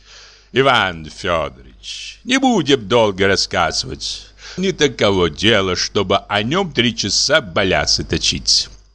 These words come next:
Вы скажите мне, что вы по-своему, по-учёному считаете справедливым? Ведь все мы знаем, что такое ваша справедливость. <laughs> Говорили бы прямо, Иван Фёдорович, без экивок. Вы ведь с намерением поставить двойку.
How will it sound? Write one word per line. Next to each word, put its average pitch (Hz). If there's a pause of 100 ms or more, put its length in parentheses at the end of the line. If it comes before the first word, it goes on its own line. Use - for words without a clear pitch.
Вы 139
скажите 147
мне, 85 (160)
что 190
вы 139
по-своему, 139
по-учёному 139
считаете 131
справедливым? 80 (540)
Ведь 165
все 151
мы 120
знаем, 123
что 127
такое 113
ваша 101
справедливость. 98 (680)
<laughs> -
Говорили 156
бы 139
прямо, 147
Иван 120
Фёдорович, 110
без 151
экивок. 107 (300)
Вы 151
ведь 131
с -
намерением 127
поставить 127
двойку. -